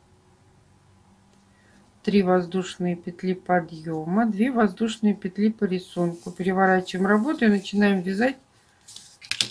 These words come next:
первый ряд. Простой узор,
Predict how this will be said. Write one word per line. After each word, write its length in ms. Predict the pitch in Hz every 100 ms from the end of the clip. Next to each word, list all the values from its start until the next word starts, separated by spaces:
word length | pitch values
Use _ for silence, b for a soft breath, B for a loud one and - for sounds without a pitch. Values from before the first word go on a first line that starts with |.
| - - - _ _ _ _ - _ _ _ _ _ _ _ _ _ _ _ _ _ _ _ _ _ _ _ _
первый 340 | 220 220 185
ряд. 240 | 180 170 - _ _ _ _ _ _ _ _ _ _ b b b b b b - - _ _
Простой 640 | 214 226 220 - 208 196
узор, 400 | 208 190 185 190